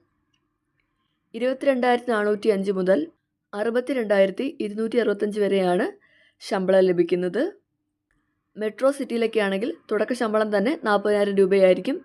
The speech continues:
per month. കൂടാതെ എല്ലാവിധ അലവൻസും ലഭിക്കുന്നതാണ്. എന്തെങ്കിലും അറിയിപ്പുകളൊക്കെ ഉണ്ടെങ്കിൽ കമ്പനിയുടെ സൈറ്റിലായിരിക്കും വരുന്നത്, നിങ്ങൾക്ക് നോക്കാവുന്നതാണ്.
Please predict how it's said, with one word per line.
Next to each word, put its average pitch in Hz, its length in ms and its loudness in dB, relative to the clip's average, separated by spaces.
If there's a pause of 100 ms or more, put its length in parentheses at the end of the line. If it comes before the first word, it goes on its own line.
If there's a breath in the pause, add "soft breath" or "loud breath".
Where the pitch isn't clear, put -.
per 190 120 2 (120)
month. 180 260 -4 (760 soft breath)
കൂടാതെ 220 360 2 (140)
എല്ലാവിധ 208 400 2
അലവൻസും 196 440 -2
ലഭിക്കുന്നതാണ്. 185 640 0 (1800)
എന്തെങ്കിലും 220 360 0
അറിയിപ്പുകളൊക്കെ 208 560 0
ഉണ്ടെങ്കിൽ 196 280 -2 (140)
കമ്പനിയുടെ 196 460 -2
സൈറ്റിലായിരിക്കും 185 640 -2
വരുന്നത്, 190 300 -2 (240)
നിങ്ങൾക്ക് 190 340 -2
നോക്കാവുന്നതാണ്. 185 720 0